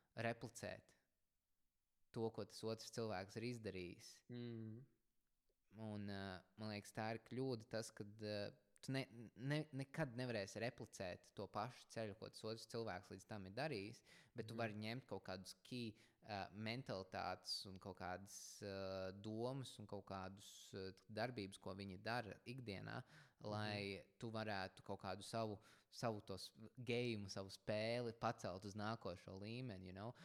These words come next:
Speaker 2: Mhm.
Speaker 1: Un, ā, jo man, piemēram, ir tā, ka, nu, man ir ta-, ta-, tas viens cilvēks manā dzīvē, kurš, ā,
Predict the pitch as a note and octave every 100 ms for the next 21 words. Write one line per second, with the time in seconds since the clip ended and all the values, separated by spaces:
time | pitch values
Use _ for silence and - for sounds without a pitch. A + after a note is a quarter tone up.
0 | F3+ - A#2 A2 G#2+ G#2 G2+ G2 F#2+ -
1 | _ _ _ _ _ _ _ _ _ _
2 | B2 C3+ C3 - A#2 G#2 F#2+ A2 A2 G2+
3 | G2 - G2+ A#2+ G2 E2 G#2 E2+ A#2+ A#2+
4 | A#2+ - A2 G#2+ G2+ - G2 A#2+ A2+ -
5 | - A#2+ A2+ F#2 - G#2 F#2+ G2+ A2+ A#2
6 | G2 F#2+ - G#2+ - - - G2+